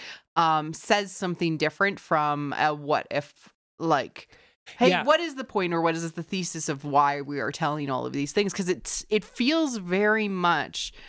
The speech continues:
Speaker 1: like they're trying to set us up for why is this important? The why. We talked about this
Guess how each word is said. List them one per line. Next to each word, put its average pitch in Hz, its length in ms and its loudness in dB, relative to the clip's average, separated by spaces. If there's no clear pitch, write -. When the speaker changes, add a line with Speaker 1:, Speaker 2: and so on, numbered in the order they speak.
Speaker 1:
like 165 160 0
they're 151 100 2
trying 165 380 0
to 160 60 -2
set 156 200 -2
us 147 180 -2
up 135 360 0
for 139 480 0
why 165 400 4
is 175 240 -8
this 156 200 -8
important? 139 680 -8
The 175 140 2
why. 190 480 2
We 160 140 -10
talked 247 280 0
about 208 220 0
this - 340 -4